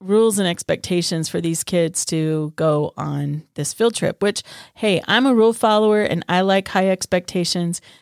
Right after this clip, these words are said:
But the way he set it up, he actually targeted some of the kids and made it absolutely impossible f-, for them to be able to go.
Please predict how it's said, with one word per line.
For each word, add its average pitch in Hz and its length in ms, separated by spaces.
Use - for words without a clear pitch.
But 175 100
the 185 80
way 196 160
he 240 100
set 208 220
it 185 100
up, 175 200
he 180 140
actually 175 420
targeted 156 600
some 151 240
of 151 60
the 151 80
kids - 420
and 170 220
made 170 160
it - 120
absolutely 160 440
impossible 156 640
f-, - 100
for 175 160
them 170 240
to 180 80
be 175 160
able 165 140
to 165 80
go. 165 340